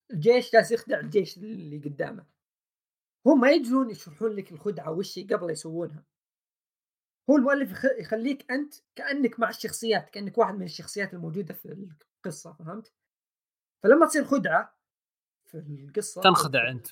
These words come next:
Speaker 2: بعد.
Speaker 1: إيه، فأنت تخدع، تخدع، تنخدع معاهم. فهمت كيف؟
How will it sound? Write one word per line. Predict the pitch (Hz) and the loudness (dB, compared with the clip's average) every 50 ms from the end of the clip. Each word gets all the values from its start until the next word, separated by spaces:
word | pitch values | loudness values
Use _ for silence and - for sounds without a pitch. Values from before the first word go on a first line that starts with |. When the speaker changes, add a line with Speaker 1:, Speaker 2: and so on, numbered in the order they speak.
| - - | -16 -16
Speaker 2:
بعد. | 120 113 - - | -18 -16 0 4
Speaker 1:
إيه، | - 214 247 202 151 - _ _ _ _ _ - | 6 6 6 4 2 -2 _ _ _ _ _ -4
فأنت | 262 302 285 294 294 - | 0 2 2 2 2 0
تخدع، | 311 - - 196 208 190 233 - | -2 -2 -2 -2 -2 -2 -2 -4
تخدع، | - _ - 277 285 - - 220 190 165 160 202 247 - _ _ _ | -12 _ -4 -4 -4 -2 -2 -2 -2 -2 -4 -12 -14 -16 _ _ _
تنخدع | - 262 254 - 233 220 185 156 | -4 -4 -4 -4 -8 -12 -12 -10
معاهم. | 156 160 196 233 196 160 156 - _ _ _ _ _ _ _ _ _ | -2 0 2 2 2 0 -4 -14 _ _ _ _ _ _ _ _ _
فهمت | 165 165 160 - | -16 -16 -12 -8
كيف؟ | - 202 - | -6 -4 -4